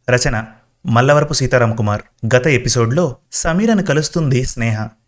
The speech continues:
జరిగిన విషయాలన్నీ చెప్తుంది. ఆవేశంతో జయ ఆంటీ దగ్గరకు వెళ్ళబోతున్న సమీరను వారిస్తుంది. ఇక వినండి. "లేదు, ఇప్పుడే దాని సంగతి తేలుస్తాను" అంటూ జయ ఆంటీ ఇంటికి వెళ్ళబోతున్న సమీరను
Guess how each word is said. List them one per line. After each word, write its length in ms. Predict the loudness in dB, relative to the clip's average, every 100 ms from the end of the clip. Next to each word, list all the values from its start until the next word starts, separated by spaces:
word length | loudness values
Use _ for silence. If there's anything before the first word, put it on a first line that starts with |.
| _ -2
జరిగిన 400 | 2 2 2 0
విషయాలన్నీ 480 | 0 0 0 0
చెప్తుంది. 560 | -2 -4 -4 -4 -4 -8 _ _
ఆవేశంతో 600 | 2 4 2 0 0 0 2
జయ 240 | 2 2
ఆంటీ 280 | 2 0 -2
దగ్గరకు 300 | -2 -2 0
వెళ్ళబోతున్న 540 | 0 0 -2 -2 -2
సమీరను 500 | -4 -4 -2 -2 0
వారిస్తుంది. 600 | 0 0 -2 -6 -6 -8 -12 _
ఇక 120 | -6 -2
వినండి. 440 | 0 -2 -4 -8 _ _ 0
"లేదు, 380 | 2 2 0 -6 -8
ఇప్పుడే 320 | -6 2 2
దాని 180 | 2 -2
సంగతి 300 | 0 0 2
తేలుస్తాను" 480 | 0 0 -2 -4 -6 -6 -4
అంటూ 300 | 2 2 2
జయ 260 | 2 4
ఆంటీ 400 | 4 2 0 2
ఇంటికి 300 | 0 0 0
వెళ్ళబోతున్న 640 | 0 2 2 0 0 0 0
సమీరను 760 | 0 0 2 2 2 0